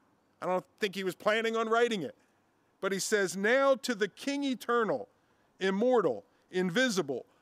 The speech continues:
the only God, now to him honor and glory." You see, thirty years after he had begun walking with the Lord, he was still astonished at his salvation experience.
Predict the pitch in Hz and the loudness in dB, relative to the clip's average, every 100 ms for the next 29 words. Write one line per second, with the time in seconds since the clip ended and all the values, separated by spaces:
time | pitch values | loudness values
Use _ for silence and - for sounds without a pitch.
0 | _ 131 151 233 302 285 277 240 240 202 | _ -2 4 4 4 2 0 0 0 0
1 | 127 110 _ _ _ _ _ _ _ _ | -4 -10 _ _ _ _ _ _ _ _
2 | _ _ 147 165 160 151 165 143 131 139 | _ _ -2 0 0 -2 -2 -4 -2 -2
3 | 143 135 117 104 - 123 123 123 131 120 | -2 -2 -6 -12 -12 -10 -8 -8 -8 -8
4 | 101 - _ _ _ _ _ _ _ _ | -12 -18 _ _ _ _ _ _ _ _
5 | _ 180 233 208 220 240 254 233 214 196 | _ -8 -6 -4 0 0 -2 -2 -2 0
6 | 220 226 - 170 156 180 175 151 156 180 | -2 -2 -4 -6 -6 -4 -6 -4 -2 0
7 | 214 175 151 143 156 143 143 147 135 131 | 0 0 0 0 -4 -2 -2 -2 -2 0
8 | 131 - - 175 156 147 - - 220 247 | -2 -6 -8 -4 -4 -4 -4 -6 -2 -2
9 | 247 202 - 196 180 151 117 - - _ | 0 -4 -4 -2 -2 -4 -6 -10 -16 _
10 | _ _ _ _ _ _ _ - 143 160 | _ _ _ _ _ _ _ -6 -2 -2
11 | - 175 151 139 139 - 131 120 - 120 | -2 -2 -2 -4 -8 -8 -12 -12 -14 -12
12 | 107 98 - - | -12 -16 -20 -20